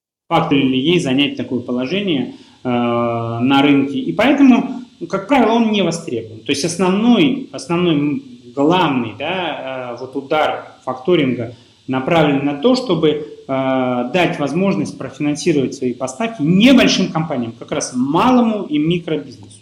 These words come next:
Да? То есть практически любому индивидуальному предпринимателю, который что-то сделал, привёз, э, свой товар, да, на реализацию или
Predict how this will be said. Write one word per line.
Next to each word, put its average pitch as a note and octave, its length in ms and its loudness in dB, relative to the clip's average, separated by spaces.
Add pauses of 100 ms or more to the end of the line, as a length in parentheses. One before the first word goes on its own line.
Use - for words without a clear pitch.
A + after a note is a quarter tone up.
(120)
Да? G3 280 -14 (100)
То C#3+ 80 -4
есть C#3 160 -10
практически F3 840 -4 (280)
любому E3 460 4
индивидуальному C#3+ 680 2
предпринимателю, E3 800 -2
который D3+ 400 -2 (300)
что-то E3+ 420 2
сделал, D#3 580 2
привёз, E3+ 540 0 (340)
э, B2 1600 -4
свой D3+ 320 4
товар, E3+ 480 2
да, C#3+ 140 0
на C#3+ 160 0
реализацию C#3 1080 -4 (120)
или C#3 380 -4